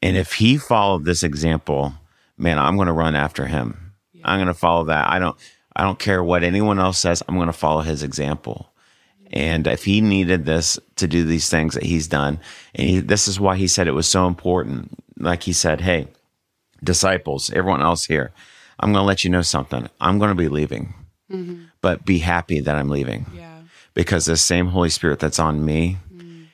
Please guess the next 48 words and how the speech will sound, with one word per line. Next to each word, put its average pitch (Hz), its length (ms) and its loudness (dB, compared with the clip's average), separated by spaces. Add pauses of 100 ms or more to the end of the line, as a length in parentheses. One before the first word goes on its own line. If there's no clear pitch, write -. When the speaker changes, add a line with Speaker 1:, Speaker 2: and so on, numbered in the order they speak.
(140)
Speaker 1:
he's 85 160 -2
gonna 82 160 0
be 76 100 -2
coming 73 320 -2
to 65 140 -2
you. 58 260 -2 (320)
Speaker 2:
Yeah. 165 140 -4
Speaker 1:
He - 40 2
said 92 220 2
that 92 120 4
in 80 60 -2
John 85 240 0
fourteen. 90 720 0 (260)
He 87 120 -2
said 80 240 0
that 76 140 0
in 67 100 -2
John 73 260 0
sixteen. 104 640 0 (340)
Then 90 120 4
he 87 80 4
said 90 200 2
at 85 120 -2
the 78 120 0
end 90 160 2
of 95 100 -2
John, 101 480 0 (320)
and 85 140 2
then 95 140 4
at 98 120 2
the 87 60 -4
beginning 95 340 2
of 85 100 0
Acts, 95 320 0
when 87 100 2
he's 90 160 0
talking, 92 240 -2
he 90 60 2
said, 82 220 0
"Hey, 95 120 2
guys, 92 280 0
I 73 60 -2
want 73 180 -2
you 78 60 -4
to - 40 -6
stay 85 140 0
in 85 80 0
Jerusalem 85 600 -2